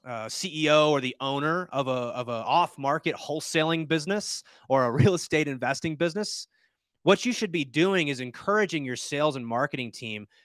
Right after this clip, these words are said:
to make one Pixar story every single day. We did this inside of our business, and it was just an incredible volume of, of content that we can now draw on. Go back to all your clients. Think through, why did they adopt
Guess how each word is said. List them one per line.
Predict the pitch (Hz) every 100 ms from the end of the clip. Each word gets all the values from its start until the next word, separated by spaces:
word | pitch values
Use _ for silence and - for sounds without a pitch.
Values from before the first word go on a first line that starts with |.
| -
to | 147
make | 120 143 165 -
one | 110 117 139 175 208
Pixar | - 190 - 139 131
story | - - 127 127 123
every | 123 123
single | - 127 113
day. | 107 92 147 240 _ _ _ _ _ _ _ _
We | 139 165
did | 143 151
this | 151 156
inside | 143 - 139
of | 131
our | 131
business, | 120 131 131 147
and | 135
it | 127
was | 117 120
just | - 131 - _ 101
an | 123
incredible | 123 - - - 196 208 147 123 107
volume | 127 127 127 120 110
of, | 107 104 - _ _
of | 123 -
content | - 160 160 131
that | 120 117
we | 127
can | 120 117
now | 117 110
draw | 104 110 107
on. | 87 78 _ _ _ _ _ _ _ _ _ _ _ -
Go | 143 151
back | 170 180
to | -
all | 147 160
your | 165
clients. | 160 - 170 165 95 - - - _ _ _ _ _
Think | - 175 185 185
through, | - 175 190 139 107 101
why | 123 156 190
did | 202
they | 180 180
adopt | 160 127 - 143 170 120 - -